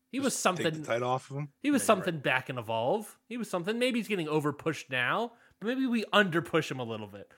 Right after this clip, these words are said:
Speaker 1: We cool him off a little bit. Maybe we push someone else. I don't know. Maybe give the title to Santos Escobar. That could be a good mid-card feud. Bobby Lashley is already kinda happening. That's fine. Who gives a shit about that? But, you know, Santos Escobar is right there. That could be
Speaker 2: Who gives a
Speaker 1: interesting.
Speaker 2: shit about that, he said.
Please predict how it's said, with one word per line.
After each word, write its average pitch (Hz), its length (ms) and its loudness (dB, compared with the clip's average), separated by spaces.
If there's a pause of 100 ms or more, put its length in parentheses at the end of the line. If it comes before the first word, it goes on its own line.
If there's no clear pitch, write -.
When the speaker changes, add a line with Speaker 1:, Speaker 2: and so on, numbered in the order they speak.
(120)
Speaker 1:
We 160 80 0
cool 254 340 4
him 190 80 4
off 160 220 6
a 135 40 -6
little 113 160 -4
bit. 110 160 -6
Maybe 202 220 0
we 185 180 -4 (180)
push 185 200 -2
someone 170 240 0
else. 143 280 0 (140)
I 185 80 0
don't 170 100 -2
know. 180 120 2
Maybe 190 220 0
give 170 160 -2
the 180 80 -2
title 175 360 2
to 175 80 -6
Santos 160 380 -6
Escobar. 208 480 0
That 190 160 0
could 190 80 -4
be 175 100 2
a 151 60 0
good 143 280 -2 (240)
mid-card 127 600 -4
feud. 123 580 -4 (200)
Bobby 139 320 -2
Lashley 147 600 -4
is 151 100 -6
already 117 200 -4
kinda 110 240 -6
happening. 156 520 -6
That's 139 200 -8
fine. 170 340 -4
Who 143 60 -6
gives 110 160 -12
a 101 40 -14
shit 104 140 -12
about 95 260 -16
that? 170 320 -2 (280)
But, 277 100 -8
you 339 80 0
know, 294 60 0
Santos 131 400 -6
Escobar 92 340 -12
is 92 80 -16
right 95 200 -14
there. 170 260 -2
That 285 160 -6
could 139 100 -12
be 117 60 -8
Speaker 2:
Who 104 60 -12
gives 101 40 -14
a 104 40 -14
Speaker 1:
interesting. 160 500 -10
Speaker 2:
shit 110 100 -14
about 113 260 -16 (100)
that, 117 240 -12
he 123 80 -18
said. - 240 -20